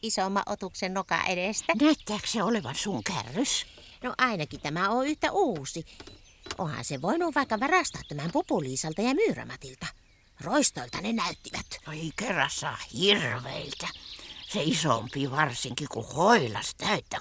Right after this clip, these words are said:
Speaker 2: kurkkua ja niin nuoti vierestä, että mulla ihan selkäpiitä karvi. Kato nyt, mitä siellä on sisällä.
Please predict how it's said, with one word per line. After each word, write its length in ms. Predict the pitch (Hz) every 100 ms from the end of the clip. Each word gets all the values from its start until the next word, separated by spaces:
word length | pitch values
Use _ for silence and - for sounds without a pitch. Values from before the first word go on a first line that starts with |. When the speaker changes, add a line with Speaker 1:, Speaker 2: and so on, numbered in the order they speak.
| -
Speaker 2:
kurkkua 540 | 165 165 - - 110
ja 160 | 95 226
niin 480 | 320 466 294 214
nuoti 720 | 214 240 254 160 131 - 156 131
vierestä, 460 | 180 120 123 -
että 160 | 117 147
mulla 240 | 170 160
ihan 280 | 120 160 107
selkäpiitä 1160 | - - 185 254 143 80 - 151 - 127 - -
karvi. 460 | 165 - 214 214 - - - - - _ - - - -
Kato 220 | - 254
nyt, 140 | 160 180 -
mitä 180 | - -
siellä 240 | - 147
on 60 | 135
sisällä. 480 | - 196 - 143